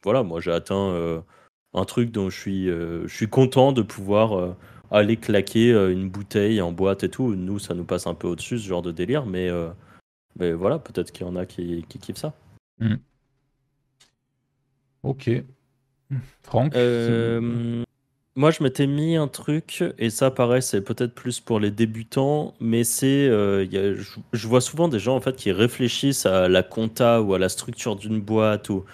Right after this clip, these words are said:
Speaker 1: ou qui se prennent la tête sur le montage d'une boîte avant même d'avoir fait, euh, un euro sur Internet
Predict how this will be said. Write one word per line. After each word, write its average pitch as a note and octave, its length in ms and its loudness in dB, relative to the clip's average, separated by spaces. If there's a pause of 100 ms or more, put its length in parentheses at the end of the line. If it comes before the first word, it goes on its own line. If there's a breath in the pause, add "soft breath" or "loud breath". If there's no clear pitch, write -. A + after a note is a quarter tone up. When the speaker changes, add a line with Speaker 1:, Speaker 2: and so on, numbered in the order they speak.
(280 loud breath)
Speaker 1:
ou A2+ 80 -2
qui A#2+ 160 -2
se - 80 -4
prennent B2 240 0
la A#2 120 4
tête A#2 260 2
sur G2+ 180 0
le G2 60 0
montage A2+ 420 0
d'une G#2 160 -4
boîte B2+ 360 0
avant A2 240 4
même C3 180 2
d'avoir G#2 260 0
fait, C3 180 2
euh, F#2 300 2
un A2+ 80 2
euro A#2 260 2
sur G#2 160 -4
Internet F#2+ 380 -4